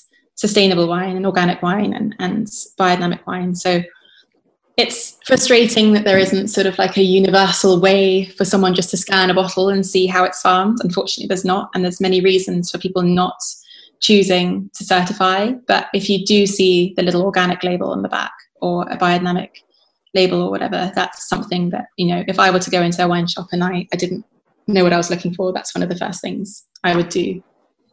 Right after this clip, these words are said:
Um, and then I would just research the actual wine name if there wasn't anything.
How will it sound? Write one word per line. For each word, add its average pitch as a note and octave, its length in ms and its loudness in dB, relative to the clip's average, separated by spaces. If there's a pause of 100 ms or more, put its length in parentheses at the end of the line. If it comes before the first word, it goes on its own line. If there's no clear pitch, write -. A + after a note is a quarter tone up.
(200)
Um, F#3 420 -2 (200)
and G3 240 4
then F3+ 80 4
I F3 100 4
would F3 140 0
just F3 240 -2
research F3 440 0
the - 60 0
actual - 300 -2
wine F3 240 2
name F#3 260 0
if F#3 100 -4
there F3+ 120 2
wasn't F#3 340 2
anything. F3+ 500 -6